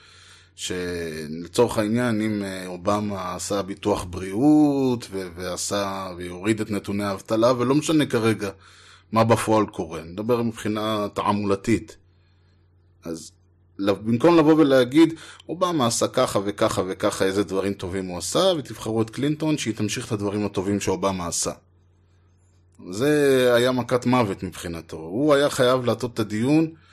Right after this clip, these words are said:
למה דבר, ל-, לשינוי.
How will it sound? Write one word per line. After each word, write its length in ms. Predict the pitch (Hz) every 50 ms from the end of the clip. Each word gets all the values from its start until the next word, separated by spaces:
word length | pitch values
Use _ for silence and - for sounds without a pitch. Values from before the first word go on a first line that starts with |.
| - - - - _ _
למה 560 | - 107 104 107 113 123 127 131 127 123 123 123 - _ _ _ _ _ _ _
דבר, 280 | 110 104 107 117 110 110 -
ל-, 300 | 107 107 113 - 98 104
לשינוי. 540 | 107 - - 123 123 139 139 127 104 82